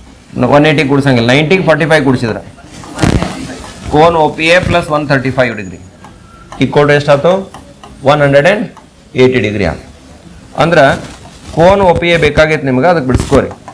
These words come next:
ಒನ್ ಏಯ್ಟಿ ಮೈನಸ್ ಒನ್ ಥರ್ಟಿ ಫೈವ್, ಒನ್ ಏಯ್ಟಿ ಒಳಗೆ ಒನ್ ಥರ್ಟಿ ಫೈವ್ ಹೋದ್ರೆ ಕೋನ ಒ ಪಿ ಎ equal to ಎಷ್ಟು?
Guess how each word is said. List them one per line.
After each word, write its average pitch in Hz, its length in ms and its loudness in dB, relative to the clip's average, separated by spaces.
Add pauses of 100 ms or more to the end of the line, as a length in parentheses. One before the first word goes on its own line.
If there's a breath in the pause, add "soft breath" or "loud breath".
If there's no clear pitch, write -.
(600)
ಒನ್ 180 100 2 (100)
ಏಯ್ಟಿ 180 260 0
ಮೈನಸ್ 170 380 0
ಒನ್ 151 140 -2
ಥರ್ಟಿ 139 280 0
ಫೈವ್, 98 160 2 (1400)
ಒನ್ 170 160 2
ಏಯ್ಟಿ 170 220 2
ಒಳಗೆ 170 220 6
ಒನ್ 156 120 -10
ಥರ್ಟಿ 147 240 -8
ಫೈವ್ 139 160 0
ಹೋದ್ರೆ 95 180 -6 (2500)
ಕೋನ 160 260 6
ಒ - 100 4
ಪಿ 151 80 2 (100)
ಎ 131 100 6
equal 101 260 0
to - 60 -10 (1200)
ಎಷ್ಟು? 165 180 2